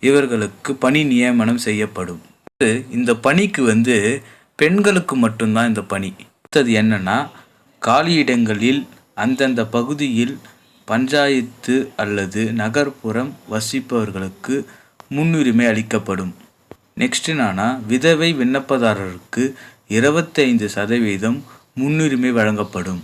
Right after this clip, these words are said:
இதுக்கு வந்து விண்ணப்ப கட்டணம் எதுவும் இல்லை. மேலும் தகவல் தெரிஞ்சுக்கணும்னா, தமிழ்நாடு அரசு அதிகாரப்பூர்வமான இணையதளம் என்னன்னா, ஐ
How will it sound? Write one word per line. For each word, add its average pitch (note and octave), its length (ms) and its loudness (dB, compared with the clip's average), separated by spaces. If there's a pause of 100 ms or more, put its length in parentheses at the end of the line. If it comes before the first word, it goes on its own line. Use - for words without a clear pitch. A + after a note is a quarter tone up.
(100)
இதுக்கு - 240 -4
வந்து A#2+ 500 2
விண்ணப்ப F3 420 0
கட்டணம் A#2+ 680 0
எதுவும் A2+ 420 -2
இல்லை. F#2+ 300 -4 (280)
மேலும் D#3+ 440 2
தகவல் C3 360 2
தெரிஞ்சுக்கணும்னா, A#2 880 0 (480)
தமிழ்நாடு C#3+ 720 4
அரசு A2+ 520 2
அதிகாரப்பூர்வமான A2 1500 -2
இணையதளம் A2 600 0
என்னன்னா, G#2+ 680 -4 (500)
ஐ E3+ 360 0